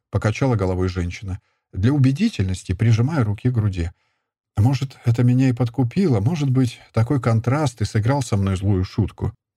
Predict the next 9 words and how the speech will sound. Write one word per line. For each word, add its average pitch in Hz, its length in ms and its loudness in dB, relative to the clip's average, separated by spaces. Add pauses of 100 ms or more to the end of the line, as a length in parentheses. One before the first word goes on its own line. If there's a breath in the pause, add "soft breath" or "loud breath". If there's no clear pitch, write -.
(160)
Поверила 127 460 2
ему 110 200 0
сразу. 107 460 -4 (180)
Знаете, 143 480 2 (220)
о 117 100 0
таких 131 300 -2
в - 20 -20
народе 151 320 2
говорят 123 420 2